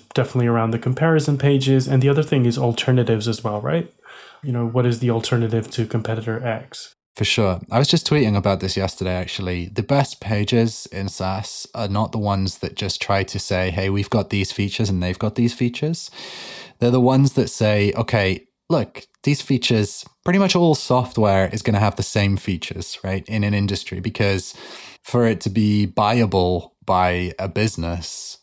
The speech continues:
Speaker 2: someone is gonna do a comparison and say, 'Okay, does it have the basics?'" And you, you have to be able to answer yes, right? Now,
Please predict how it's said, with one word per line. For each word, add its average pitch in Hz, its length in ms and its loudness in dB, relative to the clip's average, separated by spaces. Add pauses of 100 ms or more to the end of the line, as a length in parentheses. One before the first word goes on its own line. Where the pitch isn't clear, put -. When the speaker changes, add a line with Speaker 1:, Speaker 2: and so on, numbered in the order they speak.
(420)
Speaker 2:
someone 147 400 4
is 113 180 2
gonna 104 220 0
do 95 160 0
a 92 40 -2
comparison 90 720 -2
and 87 160 -4
say, 87 420 -6
'Okay, 90 320 -6
does 92 200 -4
it 92 80 -4
have 90 200 -2
the 90 60 -6
basics?'" - 760 -8 (140)
And 101 220 0
you, 104 140 2
you 107 380 4
have 127 220 2
to 101 60 -4
be 95 100 0
able 90 160 0
to - 120 -6
answer 87 240 -2
yes, - 420 -8
right? 98 220 -4 (240)
Now, 110 360 2